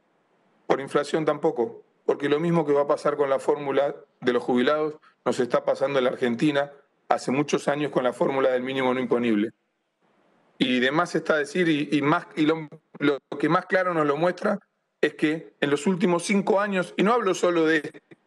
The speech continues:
este año, en los cinco años en Argentina tenemos el doble de trabajadores que pagan ese impuesto. ¿Y por qué pagan ese impuesto? Porque no se, porque no se actualiza por inflación,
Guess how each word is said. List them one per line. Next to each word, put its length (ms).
este 160
año, 220
en 180
los 120
cinco 300
años 220
en 60
Argentina 500
tenemos 340
el 120
doble 240
de 40
trabajadores 440
que 100
pagan 220
ese 140
impuesto. 520
¿Y 100
por 180
qué 140
pagan 300
ese 180
impuesto? 680
Porque 320
no 160
se, 680
porque 240
no 80
se 120
actualiza 500
por 140
inflación, 560